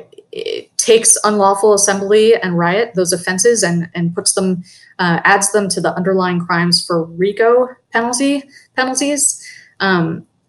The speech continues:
so creating sort of, uh, uh, um,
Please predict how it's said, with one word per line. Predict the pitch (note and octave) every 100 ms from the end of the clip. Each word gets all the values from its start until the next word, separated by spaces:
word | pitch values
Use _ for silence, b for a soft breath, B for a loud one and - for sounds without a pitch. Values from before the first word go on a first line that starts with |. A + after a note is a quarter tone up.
| -
so | - - G3 F#3 F3+
creating | F3 - G#3 G#3 G#3 F#3+
sort | F#3 G3 F#3
of, | F3 F3
uh, | E3+ E3 E3 D#3+ - -
uh, | - - - - _ - _ _ _ _ _ _ -
um, | F3 D#3 - E3+